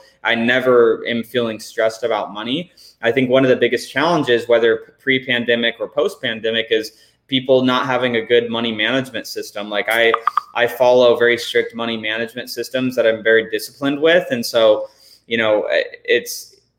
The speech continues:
I've gotten even more strict on that, you know, during the pandemic, you know, af-,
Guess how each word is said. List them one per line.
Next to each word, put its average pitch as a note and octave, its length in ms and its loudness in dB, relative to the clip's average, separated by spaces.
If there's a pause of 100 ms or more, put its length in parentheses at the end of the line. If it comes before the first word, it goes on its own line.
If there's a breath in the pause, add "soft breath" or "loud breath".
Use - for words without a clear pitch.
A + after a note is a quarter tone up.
(160)
I've A#2+ 380 0
gotten B2 300 0
even A#2 260 -2
more A#2+ 300 0
strict A2 440 -4
on A2 180 -8
that, G#2 340 -4
you A#2 80 -8
know, G#2+ 180 -4
during A#2 260 -6
the A2+ 60 -6
pandemic, G#2+ 720 -4
you A2+ 80 -4
know, G#2+ 180 -2
af-, A2 240 -2